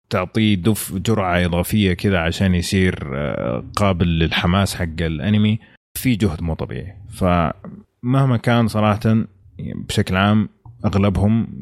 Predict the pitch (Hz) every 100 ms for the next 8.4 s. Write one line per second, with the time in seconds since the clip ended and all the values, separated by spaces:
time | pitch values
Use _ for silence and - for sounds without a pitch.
0 | 82 87 - 101 87 85 98 76 90 87
1 | 76 87 87 - - - - 92 92 85
2 | 113 92 - 104 98 85 87 85 85 78
3 | 76 104 - 92 104 107 92 80 73 76
4 | 87 87 90 85 - - - 104 92 82
5 | 78 87 80 85 80 - - - _ 92
6 | - 101 101 104 87 82 - _ - 87
7 | 85 - 82 85 90 90 85 80 76 71
8 | 80 92 92 101